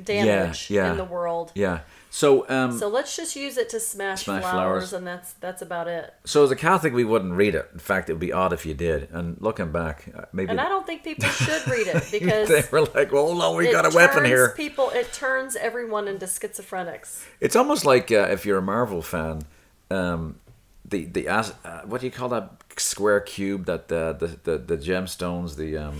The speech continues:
Speaker 2: whatever you call them.
Speaker 1: I have no
Speaker 2: When you
Speaker 1: idea.
Speaker 2: come across one, you wanna hide it and lock it up 'cause it has such power. And I think, you know, the Catholics maybe were like, "Let's hide this book because if people start interpreting it for themselves, it's gonna go nuts." And that's probably, I don't
Speaker 1: Yeah,
Speaker 2: know
Speaker 1: I mean,
Speaker 2: what
Speaker 1: my
Speaker 2: happens.
Speaker 1: dad would sit for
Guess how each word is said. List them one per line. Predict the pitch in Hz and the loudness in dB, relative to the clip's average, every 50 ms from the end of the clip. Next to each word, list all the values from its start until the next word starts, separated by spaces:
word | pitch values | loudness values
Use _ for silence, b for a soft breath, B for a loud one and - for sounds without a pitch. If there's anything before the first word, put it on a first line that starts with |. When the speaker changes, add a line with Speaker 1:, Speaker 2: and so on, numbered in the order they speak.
| - 67 | -8 -6
Speaker 2:
whatever | 78 80 82 82 76 78 | -4 -2 -2 0 0 0
you | 76 73 71 | -2 -4 -4
call | 82 76 71 73 78 71 | -6 -8 -6 -6 -6 -8
them. | 73 76 82 - | -8 -8 -8 -8
Speaker 1:
I | 170 165 | -8 -8
have | 170 170 160 - | -8 -8 -10 -10
no | 165 - - | -12 -10 -10
Speaker 2:
When | 160 165 196 160 120 | -4 0 0 2 4
you | 123 | 4
Speaker 1:
idea. | 123 - | 6 6
Speaker 2:
come | 147 160 156 | 6 6 6
across | 143 - 127 123 113 107 - | 6 6 6 6 6 4 2
one, | 110 110 107 | -2 0 0
you | 101 95 | 0 0
wanna | 92 92 85 80 | 0 0 0 -2
hide | 76 78 87 95 98 87 | -2 2 2 2 4 4
it | 87 69 | 2 0
and | 69 73 | 0 -4
lock | 76 78 78 - 82 | -2 -2 -2 0 0
it | 76 | 0
up | 78 78 73 - - - | 0 -2 -2 -4 -8 -12
'cause | - 78 71 | -12 -6 -6
it | 78 | -4
has | 78 78 76 - | -4 -4 -4 -4
such | - 78 - - | -6 -6 -8 -8
power. | - 78 73 73 73 71 | -10 -8 -6 -4 -4 -4
And | 76 90 | -6 -6
I | 98 | -4
think, | - 117 107 87 98 | -4 -4 -4 -2 -4
you | 98 | -4
know, | 92 87 82 | -2 -2 -2
the | 80 | -4
Catholics | - 92 90 90 - 87 78 - - - 78 | -2 -2 -2 -2 -2 -6 -10 -10 -14 -12 -8
maybe | 80 82 76 78 | -8 -8 -8 -8
were | 69 71 73 | -8 -6 -6
like, | 73 73 73 71 87 | -4 -4 -4 -2 -4
"Let's | 95 95 - - | -4 -4 -6 -6
hide | - 90 90 80 | -2 -2 -2 -2
this | 76 76 - | -4 -8 -6
book | - - 87 80 - | -2 -2 -2 -2 -2
because | - 76 73 - 82 78 73 71 71 | -6 -10 -10 -6 -6 -4 -4 -4 -6
if | 78 78 - | -10 -12 -8
people | - 101 98 85 85 | -8 -8 -8 -4 -4
start | - - 85 69 76 | -2 0 0 -2 -2
interpreting | 82 - - 85 82 - 78 71 | -6 -6 -6 -6 -4 -2 -4 -6
it | 71 | -4
for | - 80 73 | -6 -8 -8
themselves, | 73 71 - - 82 78 73 69 | -8 -10 -6 -4 -4 -4 -4 -6
it's | 67 - | -8 -10
gonna | - 76 73 71 | -10 -10 -10 -8
go | 67 64 67 | -10 -10 -10
nuts." | 73 73 71 65 - - 69 | -10 -10 -10 -10 -12 -14 -12
And | 73 | -10
that's | - - - - - | -10 -10 -10 -14 -16
probably, | - - 67 62 - - | -12 -12 -12 -12 -12 -14
I | 226 | -14
don't | - 330 | -12 -8
Speaker 1:
Yeah, | 381 359 | -4 -4
Speaker 2:
know | 277 - - - | -2 -2 -4 -6
Speaker 1:
I | - | -8
mean, | 233 262 262 | -10 -10 -6
Speaker 2:
what | 269 | -4
Speaker 1:
my | 277 302 | -4 -4
Speaker 2:
happens. | - - 311 320 320 320 | -4 -4 -4 -4 -6 -6
Speaker 1:
dad | 277 | -6
would | 277 247 247 | -8 -8 -8
sit | - - - 262 - - - - | -8 -4 -2 -2 -2 -2 -4 -8
for | 214 190 - | -8 -8 -8